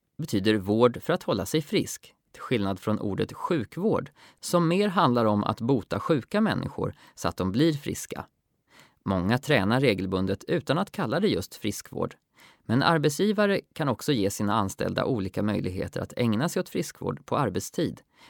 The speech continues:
eller ge ett bidrag så att det inte ska kosta så mycket för de anställda.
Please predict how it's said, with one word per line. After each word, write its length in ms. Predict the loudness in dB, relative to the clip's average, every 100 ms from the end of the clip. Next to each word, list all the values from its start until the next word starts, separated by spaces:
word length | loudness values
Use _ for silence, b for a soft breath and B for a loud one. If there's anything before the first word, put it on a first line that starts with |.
| b
eller 160 | 0 2
ge 140 | 2
ett 140 | 0 2
bidrag 560 | 0 2 0 0 -2 -8 _
så 140 | -6
att 80 | -2
det 80 | -2
inte 160 | -4
ska 140 | -8 -6
kosta 360 | -4 -4 -4
så 100 | -2
mycket 260 | -2 -2 -6
för 80 | -4
de 100 | -2
anställda. 560 | -2 -4 -8 -8 -10